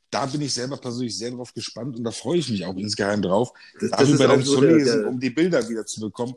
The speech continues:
Speaker 2: Ja, das
Speaker 1: die
Speaker 2: ist
Speaker 1: ich
Speaker 2: auch so der
Speaker 1: einst
Speaker 2: Punkt.
Speaker 1: hatte dabei.
Speaker 2: Weil, äh, natürlich, es kommt immer bei jeder Biografie kommt die Frage, ähm,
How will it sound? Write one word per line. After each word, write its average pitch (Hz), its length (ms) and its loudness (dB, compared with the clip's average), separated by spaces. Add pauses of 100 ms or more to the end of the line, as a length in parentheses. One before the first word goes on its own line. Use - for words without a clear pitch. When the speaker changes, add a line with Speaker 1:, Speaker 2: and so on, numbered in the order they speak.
(100)
Speaker 2:
Ja, 120 140 0
das 135 120 -4
Speaker 1:
die 135 100 2
Speaker 2:
ist - 20 2
Speaker 1:
ich 139 60 0
Speaker 2:
auch 139 100 0
so 160 120 -8
der 147 100 2
Speaker 1:
einst 135 140 0
Speaker 2:
Punkt. 151 160 -2
Speaker 1:
hatte 113 180 -4
dabei. 85 360 -12 (300)
Speaker 2:
Weil, 117 340 0
äh, 110 100 -6
natürlich, 120 420 -8
es 120 140 -12
kommt 113 220 -6
immer 127 200 0
bei 113 120 2
jeder 117 260 0
Biografie 120 640 -2
kommt 113 300 -2
die - 60 -10
Frage, 117 680 0 (480)
ähm, 113 640 2